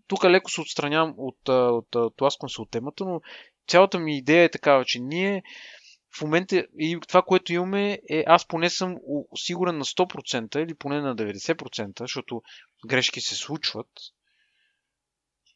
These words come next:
че Apple проверява всяко едно приложение и си има алгоритъм, който го следи това.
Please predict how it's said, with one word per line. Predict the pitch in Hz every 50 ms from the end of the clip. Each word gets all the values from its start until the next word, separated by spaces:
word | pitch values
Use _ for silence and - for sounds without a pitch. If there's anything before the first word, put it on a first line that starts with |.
| _ - -
че | - -
Apple | - - 190 190 - 208 190
проверява | - 175 160 151 160 160 175 180 175 156
всяко | 147 - - 180 175 - -
едно | 160 156 165 151
приложение | - 143 139 127 123 139 156 175 185 196 196 196 190 - -
и | 151
си | 147 - - 165
има | 170 175 175 180 180 180 180 170
алгоритъм, | 143 147 135 123 139 147 165 - - 160 139
който | - 147 151 - - 123
го | 120 113
следи | - 117 117 120 -
това. | - - 131 151 175 196 202